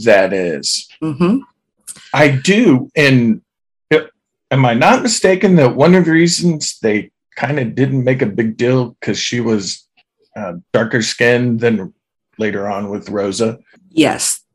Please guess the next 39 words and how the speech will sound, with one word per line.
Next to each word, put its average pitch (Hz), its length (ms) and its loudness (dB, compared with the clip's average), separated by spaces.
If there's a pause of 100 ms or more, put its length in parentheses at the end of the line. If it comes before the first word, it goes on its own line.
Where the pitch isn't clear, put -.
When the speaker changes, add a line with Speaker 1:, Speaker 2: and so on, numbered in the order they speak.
(120)
Speaker 2:
that 165 320 2
was 233 160 0
Speaker 1:
Okay. - 80 -16
Speaker 2:
part 175 240 4
of 147 140 0
it. 139 240 -4 (160)
Um, 165 500 0 (240)
when 185 240 2
it 208 120 2
happened, 180 800 0
uh, 156 180 -2
of - 60 -12
course, 165 180 -2
she 175 180 0
was 175 120 0
arrested 147 680 0
as 139 440 -4 (100)
per 151 280 -2
the 156 320 -2
quote 156 280 0
unquote 151 360 0
law 143 440 2
in 147 140 -2
the 139 60 0
city 143 360 0
at 120 80 -4
the 120 60 -12
time, 135 440 -2 (480)
um, 147 240 -2
'cause 139 140 -6
she 156 160 -2
was 151 140 0
in 156 80 0
the 151 60 0
wrong 147 300 0
part 156 160 0
of 170 60 0
the 214 40 0
bus. 147 540 -2